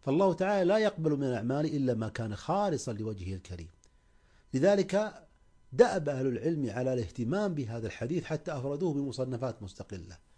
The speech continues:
وكذلك نحن ينبغي أن نكون، أن نذكره دائمًا،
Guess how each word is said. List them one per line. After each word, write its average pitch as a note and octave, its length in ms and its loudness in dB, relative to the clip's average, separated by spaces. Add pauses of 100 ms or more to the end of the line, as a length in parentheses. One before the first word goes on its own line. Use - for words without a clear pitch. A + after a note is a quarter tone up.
(500)
وكذلك F#3 480 2
نحن E3 220 -2
ينبغي D#3 420 -2
أن C3 80 -4
نكون، B2+ 380 -2
أن A#2 140 -4
نذكره C#3+ 480 -2
دائمًا، A2 420 -2